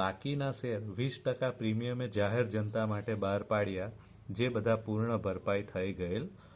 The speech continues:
છે. તો બાકીના શેર કંપનીએ બહાર પાડ્યા છે વીસ ટકાના પ્રીમિયમે, બરાબર? હવે બાકીના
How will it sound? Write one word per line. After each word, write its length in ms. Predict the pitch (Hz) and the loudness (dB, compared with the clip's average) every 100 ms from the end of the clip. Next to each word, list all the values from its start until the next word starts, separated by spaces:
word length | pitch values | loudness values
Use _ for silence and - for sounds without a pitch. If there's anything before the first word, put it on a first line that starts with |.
| - - - - | -20 -20 -16 -10
છે. 120 | 85 - - - - _ - | -10 -10 -20 -20 -20 _ -10
તો 120 | 127 139 - - | -8 -8 -10 -4
બાકીના 480 | 104 101 143 147 139 135 | -2 -2 -2 0 -2 2
શેર 160 | 127 123 123 | 0 2 0
કંપનીએ 440 | 113 110 120 131 139 - - - - 110 | -2 -4 -4 -4 -6 -12 -20 -20 -4 0
બહાર 180 | 107 107 | 2 0
પાડ્યા 400 | 98 95 95 92 | -2 -4 -6 -8
છે 100 | - 101 101 | -10 -8 -2
વીસ 160 | 110 110 | -2 -2
ટકાના 360 | 98 98 101 92 | -6 -4 -6 -6
પ્રીમિયમે, 540 | - 98 95 90 87 87 - - | -6 -6 -6 -6 -8 -12 -14 -12
બરાબર? 260 | 147 185 - | -10 -10 -6
હવે 120 | 104 104 | -4 0
બાકીના 460 | 98 98 143 139 | 0 0 -4 -4